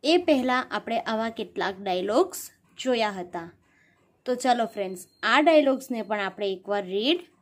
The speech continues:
કરીશું. Principal says, "Why are you late, Medha?"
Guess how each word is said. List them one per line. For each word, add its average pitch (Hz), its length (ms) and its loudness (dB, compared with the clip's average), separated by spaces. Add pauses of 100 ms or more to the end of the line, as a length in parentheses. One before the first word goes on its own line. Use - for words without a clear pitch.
(160)
કરીશું. - 580 -6 (2000)
Principal 349 680 0 (180)
says, 262 400 2 (680)
"Why 226 320 4
are 440 240 4
you 427 200 8
late, 233 420 2
Medha?" 311 440 8